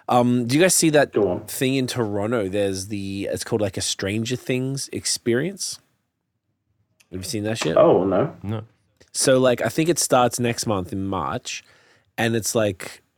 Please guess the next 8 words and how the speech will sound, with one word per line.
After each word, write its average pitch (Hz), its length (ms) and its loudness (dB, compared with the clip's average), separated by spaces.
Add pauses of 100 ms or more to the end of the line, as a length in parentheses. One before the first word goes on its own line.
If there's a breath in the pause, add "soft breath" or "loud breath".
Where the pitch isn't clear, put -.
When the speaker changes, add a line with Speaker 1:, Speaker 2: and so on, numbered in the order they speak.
(160)
Speaker 1:
basically 123 580 2
they've 110 300 2
recreated 107 720 0
a 95 40 2
bunch 90 300 -2
of 87 80 -8
scenes 98 540 -2
from, 90 520 -4